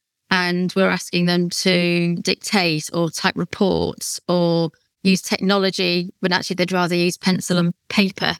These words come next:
But it fits, it's sort of trying to fit into that sausage factory square peg method when actually we're all different. And, we t-,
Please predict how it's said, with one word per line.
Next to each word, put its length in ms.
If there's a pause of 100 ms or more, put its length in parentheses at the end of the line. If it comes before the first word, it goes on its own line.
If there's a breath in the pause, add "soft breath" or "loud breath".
(120)
But 140
it 120
fits, 440
it's 120
sort 160
of 120
trying 360
to 40
fit 200
into 180
that 180
sausage 540
factory 800
square 400
peg 420
method 360
when 160
actually 280
we're 160
all 280 (100)
different. 420
And, 140
we 80
t-, 160